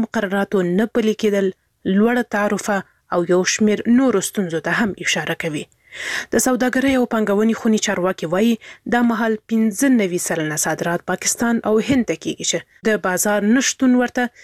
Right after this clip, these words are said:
ګڼې ستونزې پیدا کړې دي. ښاغلی نوید وایي، پاکستان دا مهال په افغاني محصولاتو د لوړو ګمرکي تعرفو په لګولو سره افغان سوداګرو ته ستونزې جوړوي. خو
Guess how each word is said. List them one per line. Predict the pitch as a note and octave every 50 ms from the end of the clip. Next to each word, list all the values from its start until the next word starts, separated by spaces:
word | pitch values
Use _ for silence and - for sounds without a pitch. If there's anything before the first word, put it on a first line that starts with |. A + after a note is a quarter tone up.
| - - _ - - G3+ G#3+
ګڼې | C#4 C4+ A#3+ G#3 F#3 -
ستونزې | - - F3+ E3+ D#3 E3 D#3 - D#3+
پیدا | D3+ E3+ D#3+ -
کړې | - E3+ E3 D#3+ -
دي. | - F#3 - - - - - - -
ښاغلی | - B3 A#3+ B3 A#3+ A#3+ A#3 A3+ A3
نوید | G#3+ G3 A3 - G3+ G#3
وایي، | G#3 G#3+ A3 G#3+ - - - - - - G#3+
پاکستان | G#3 - - - A#3 G#3+ G#3+ G#3+
دا | G#3 G3+ G3 F#3+
مهال | - G3+ G3+ G3+ - -
په | F#3 F3+ F3
افغاني | - - F#3 G#3 B3 B3 A3+ G3
محصولاتو | - - - G3+ F3+ E3 E3+ - - F3 D#3+ E3 D#3
د | E3+ E3+ E3 F#3
لوړو | A3 B3+ C4 A#3+ A3+ G3+ F#3 G3
ګمرکي | F#3+ E3+ E3 D#3 - - B3+ - A3+
تعرفو | F#3+ F3+ E3+ D#3 - - G#3+ A3 G#3+ -
په | G#3 F#3+ F3 E3+
لګولو | E3 E3 F3 D#3+ G#3 A#3+ B3+ A#3 C4
سره | A#3+ B3 A#3+ - - - - - - - - _ - G#3+ F#3+
افغان | F#3+ G3 G3+ G#3 G#3+ -
سوداګرو | G#3+ G3 F3+ G3+ G3+ G#3+ A3 A3+ A3 - A#3+
ته | A#3 -
ستونزې | - D4+ C#4+ A#3+ - F#3+ E3 D#3+
جوړوي. | D#3+ D3+ D3+ D#3 D#3 - - _ _ _ - - - - - - _ -
خو | C4